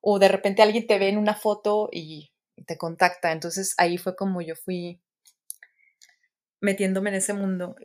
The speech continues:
y, y me gusta mucho porque está, está bien padre, como que cada fotógrafo tiene su, sus propias, su propia esencia, ¿no? Y su propia manera de,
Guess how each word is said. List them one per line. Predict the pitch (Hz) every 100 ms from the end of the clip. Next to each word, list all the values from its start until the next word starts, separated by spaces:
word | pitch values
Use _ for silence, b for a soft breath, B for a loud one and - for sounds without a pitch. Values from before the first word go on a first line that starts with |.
| _ -
y, | 180 180 175 175 175 -
y | 180
me | 170
gusta | 196 190 226
mucho | 208 233 233 196
porque | 180 180
está, | 185 185 185
está | 185 208
bien | 220 214
padre, | 220 196 -
como | 180
que | 175 175
cada | 190 202
fotógrafo | - 214 196 196 208
tiene | 196 190
su, | - 202 185 165 151 _ _ _ _ _ _ _ _ _ _ _ _ _ _
sus | - - 190 185
propias, | 190 185 196 196 202 190 175 - - - - 185
su | - 202
propia | 190 196 233
esencia, | 233 208 180 160
¿no? | 156 170
Y | 180
su | 165
propia | 165 170
manera | 180 175 160 165
de, | 170 160 -